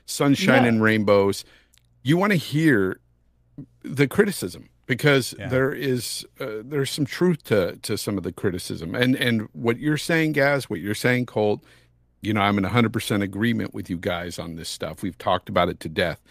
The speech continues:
Speaker 1: But
Speaker 3: We
Speaker 1: I feel
Speaker 3: have,
Speaker 1: like,
Speaker 3: we have.
Speaker 1: you know, we, we
Speaker 3: Yeah.
Speaker 1: really pushed it so much, and it's like, w-,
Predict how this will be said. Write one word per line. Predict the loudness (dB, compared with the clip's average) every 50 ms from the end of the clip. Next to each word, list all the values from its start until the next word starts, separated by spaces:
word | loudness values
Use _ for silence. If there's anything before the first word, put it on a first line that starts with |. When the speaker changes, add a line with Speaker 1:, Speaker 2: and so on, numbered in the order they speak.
| -20 -20 -18 _ -2
Speaker 1:
But | 4 4
Speaker 3:
We | 6
Speaker 1:
I | 6
feel | 6 6 6
Speaker 3:
have, | 8
Speaker 1:
like, | 8 8 6 4 0 -6
Speaker 3:
we | -8 -6
have. | -6 -4 -2 2
Speaker 1:
you | 4
know, | 6 6 6
we, | 4 2 0 0
we | -2 -2 -2 -2
Speaker 3:
Yeah. | 0 0
Speaker 1:
really | 0 0 0 0
pushed | -2 -2 -2 -2 -2 -2 -2 -2
it | -2 -2 -2 _ _ -20 -20 -20 _ _ _ _ _ _ -20 _ _ _ _ _ _ _ _ _
so | -10 -4 -2 0 2 2
much, | 2 2 2 2 2 0 -2 -8 -10 -8
and | -4 -4 -2 -2 -2
it's | -4 -8 -6
like, | -6 -6 -6 -6
w-, | -10 -12 -12 -12 -14 -14